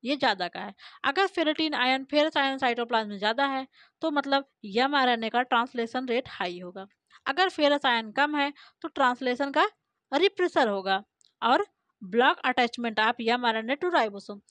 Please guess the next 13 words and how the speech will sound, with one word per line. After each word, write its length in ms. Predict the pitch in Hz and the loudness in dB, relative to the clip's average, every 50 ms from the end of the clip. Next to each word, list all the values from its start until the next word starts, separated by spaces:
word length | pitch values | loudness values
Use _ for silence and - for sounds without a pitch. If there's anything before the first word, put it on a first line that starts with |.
| - - - - - | -20 -20 -16 -6 -2
अब 140 | 294 330 330 | -2 0 2
राइबोसोम 540 | 330 285 262 240 233 240 240 - 247 254 | 2 2 2 0 -2 -4 -6 -6 -6 -6
से 140 | 262 - 277 240 226 | -4 -6 -4 -2 -2
एमआरएनए 440 | 208 208 208 208 208 208 202 202 196 | -2 0 0 0 -2 -2 -4 -8 -6
नहीं 200 | 202 208 254 277 | -6 -4 -4 -4
बन 240 | 247 269 269 269 | -2 -2 -2 -2
पाएगा 380 | 269 - 269 269 269 262 262 269 | 0 0 2 2 2 2 0 -2
और 400 | 269 - 214 208 240 277 339 349 _ _ _ _ _ _ | -2 0 0 2 2 2 2 -2 _ _ _ _ _ _
ट्रांसलेशन 540 | - 226 208 202 - 214 196 196 302 359 381 349 | -4 -4 -4 -4 -6 -8 -6 -4 -4 -4 -4 -4
नहीं 420 | 269 254 269 277 247 214 202 190 | -8 -2 0 0 0 0 -4 -10
होगा, 320 | 180 175 175 - 175 185 190 - - | -12 -14 -14 -14 -14 -14 -14 -8 -2
ठीक 200 | - 359 359 - | -2 -2 0 0
है। 120 | 392 392 | -2 -2